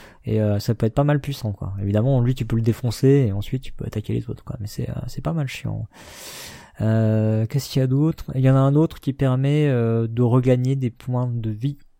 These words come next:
de totem. Et donc là, je vais, je vais y venir aussi. Les points de vie de totem, si on a éliminé tous les personnages en face. Alors, c'est pas évident, mais, euh, mais voilà, ça peut aussi jouer pas mal sur la, la tactique du jeu.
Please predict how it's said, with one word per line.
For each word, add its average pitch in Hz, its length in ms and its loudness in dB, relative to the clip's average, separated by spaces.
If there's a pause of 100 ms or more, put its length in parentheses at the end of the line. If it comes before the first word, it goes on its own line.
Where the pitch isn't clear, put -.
(140)
de 98 580 -4
totem. 147 540 -4
Et - 40 -10
donc 101 200 -12
là, 101 120 -10
je - 120 -12
vais, - 320 -14
je 113 100 -14
vais - 80 -8
y 92 100 -6
venir 101 280 -6
aussi. 135 320 -4 (360)
Les - 60 -20
points 110 140 -8
de 107 60 -4
vie 110 100 -6
de - 40 -20
totem, 120 440 -2
si 127 360 -6
on 110 140 -2
a 123 300 0
éliminé 131 640 2 (140)
tous - 100 -2
les 151 80 0
personnages 131 380 -2
en 117 40 -6
face. - 280 -12
Alors, - 100 -14
c'est - 100 -6
pas 147 120 0
évident, 131 320 0
mais, 110 240 -2
euh, 98 640 -4
mais 104 100 -6
voilà, 101 160 -4
ça 104 140 -8
peut 101 460 -6
aussi 113 260 -4
jouer 117 160 2
pas 113 120 -2
mal 120 160 0
sur 123 140 -6
la, 104 200 -2
la 107 100 -8
tactique 113 320 -6
du 113 120 -6
jeu. 123 180 -6